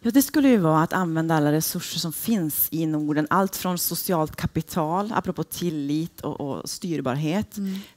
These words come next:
Speaker 1: till, eh, stora arealer, skog, eh, vattenkraften, eh,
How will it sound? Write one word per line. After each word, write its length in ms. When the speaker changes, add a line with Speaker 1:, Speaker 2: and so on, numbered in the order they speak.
Speaker 1:
till, 300
eh, 560
stora 560
arealer, 920
skog, 800
eh, 240
vattenkraften, 1300
eh, 480